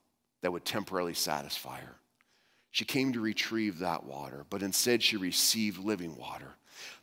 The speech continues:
that was freely given and refreshes her spirit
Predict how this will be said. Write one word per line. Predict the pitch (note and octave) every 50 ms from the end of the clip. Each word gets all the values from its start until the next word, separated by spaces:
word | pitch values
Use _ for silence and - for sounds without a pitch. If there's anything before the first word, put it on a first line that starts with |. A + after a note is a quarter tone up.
| _
that | F#2+ F2+ F#2
was | G2+ G2
freely | - - - - B2 C3 B2+ A2+ A2+ A2
given | F2 G#2 G#2+ F2+ D#2+ D#2+ D#2 D#2
and | E2 D#2+
refreshes | D#2+ E2+ E2 - - - F#2+ - - - F#2+ E2+ - -
her | - -
spirit | - - - - - - - - - - - -